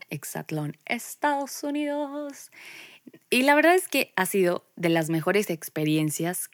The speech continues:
que he vivido. Luego les voy a platicar un poquito más si quieren saber. Les puedo grabar un podcast, otro episodio, lo que quieran.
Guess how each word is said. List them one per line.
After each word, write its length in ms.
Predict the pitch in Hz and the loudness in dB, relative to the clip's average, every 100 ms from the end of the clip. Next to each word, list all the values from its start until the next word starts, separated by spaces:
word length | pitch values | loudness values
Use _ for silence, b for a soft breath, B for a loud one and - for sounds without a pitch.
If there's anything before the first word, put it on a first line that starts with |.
| _ - | _ -4
que 300 | 165 156 - | 0 0 0
he 300 | 165 165 170 | 0 2 2
vivido. 440 | 170 156 165 156 - | 0 -2 -6 -10 -4
Luego 240 | 170 165 | 2 2
les 140 | 165 156 | 2 2
voy 100 | 160 | 0
a 80 | 160 | 0
platicar 300 | 151 - 156 | -2 -2 -2
un 100 | 156 | -2
poquito 300 | 156 147 151 | -4 -6 -4
más 220 | 151 - | -4 -6
si 100 | - | -8
quieren 300 | - 151 147 | -6 -6 -6
saber. 440 | - 156 175 190 | -6 -2 -2 -2
Les 140 | 160 - | -10 -12
puedo 160 | 151 | -10
grabar 240 | 147 143 151 | -8 -8 -8
un 120 | 143 | -4
podcast, 840 | - 190 190 - 175 170 175 175 | 0 0 0 -6 -4 -2 -2 -4
otro 200 | 156 151 | -6 -6
episodio, 840 | 151 151 - 180 170 170 165 165 - | -10 -8 -4 -2 0 0 2 0 -2
lo 100 | - | -6
que 120 | - | -4
quieran. 240 | - - | -2 -2